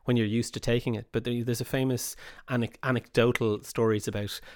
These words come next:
um, Columbus's, uh, men introducing Native Americans to alcohol, and their, their initial,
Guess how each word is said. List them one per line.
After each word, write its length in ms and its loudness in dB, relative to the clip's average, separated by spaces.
um, 280 0
Columbus's, 800 2
uh, 220 -4
men 340 0
introducing 560 -4
Native 240 -4
Americans 480 -4
to 100 -10
alcohol, 520 -4
and 240 -2
their, 260 -2
their 340 0
initial, 580 0